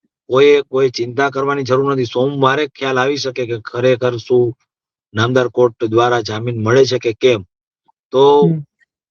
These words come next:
Speaker 1: પોઝિટિવ જ છે, વાંધો નહીં જ આવે, એટલે કોઈ ચિંતા કરવાની જરૂર નથી. કોઈએ કોઈના
Speaker 2: હમ.
Speaker 1: પરિવારે ગભરાવાની જરૂર નથી. થઈ જશે.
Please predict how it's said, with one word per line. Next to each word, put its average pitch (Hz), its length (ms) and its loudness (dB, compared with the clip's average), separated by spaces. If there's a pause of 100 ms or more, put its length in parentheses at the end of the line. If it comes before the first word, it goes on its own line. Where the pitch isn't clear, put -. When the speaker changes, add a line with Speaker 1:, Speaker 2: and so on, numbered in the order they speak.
Speaker 1:
પોઝિટિવ 170 680 2
જ - 20 -2
છે, 139 300 0 (380)
વાંધો 117 420 2
નહીં 135 320 2
જ 156 80 0
આવે, 135 240 0
એટલે 123 180 -4
કોઈ 131 180 -4
ચિંતા 123 340 -6
કરવાની 120 320 -4
જરૂર 120 360 0
નથી. 127 180 4 (440)
કોઈએ 127 220 4
કોઈના 123 340 0
Speaker 2:
હમ. 165 100 0
Speaker 1:
પરિવારે 123 440 0
ગભરાવાની 110 580 -2
જરૂર 107 380 -2
નથી. 101 240 -6 (360)
થઈ 139 140 2
જશે. 131 420 -2